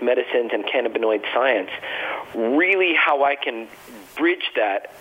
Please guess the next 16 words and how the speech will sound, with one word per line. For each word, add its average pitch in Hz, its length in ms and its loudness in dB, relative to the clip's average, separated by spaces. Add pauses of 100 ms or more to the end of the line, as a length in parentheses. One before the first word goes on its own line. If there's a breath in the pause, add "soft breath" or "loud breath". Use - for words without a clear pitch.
and 120 160 0
make 127 180 0
my 139 340 2
knowledge 139 420 2
a 117 60 2 (260)
conduit 139 640 2 (800 loud breath)
for 143 260 6
how 143 580 4 (140)
a 123 80 4
patient 147 640 0
can 131 640 2
incorporate 147 880 2
that 120 460 2 (600)
into 147 240 0
their 127 180 4
lifestyle, 107 760 2